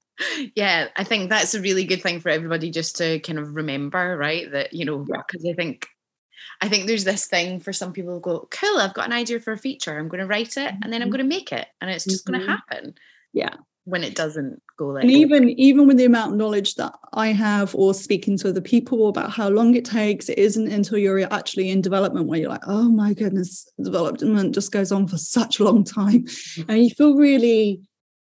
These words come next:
Speaker 2: um, you feel really honoured if someone's gonna pay you to write something, you know, someone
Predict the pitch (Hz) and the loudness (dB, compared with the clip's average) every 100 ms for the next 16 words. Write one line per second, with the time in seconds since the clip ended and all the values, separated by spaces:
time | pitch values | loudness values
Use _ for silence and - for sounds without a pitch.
0 | _ 208 196 196 190 190 190 226 - _ | _ -2 0 2 2 0 0 -4 -8 _
1 | _ _ _ _ _ _ _ _ _ _ | _ _ _ _ _ _ _ _ _ _
2 | _ - - - 214 220 208 254 262 254 | _ -16 -14 -8 -2 -2 0 2 4 4
3 | 247 226 214 202 - 214 262 208 175 - | 4 4 2 0 -2 2 4 4 -2 -6
4 | 202 196 226 220 202 220 208 180 - 220 | -8 -4 -2 2 2 0 -2 -4 -2 0
5 | 208 190 196 180 220 262 - 202 190 - | 0 0 -2 0 0 -2 -2 -2 -2 -2
6 | - - - 202 180 185 214 214 202 202 | -4 -2 -2 -2 -2 -2 -2 2 2 0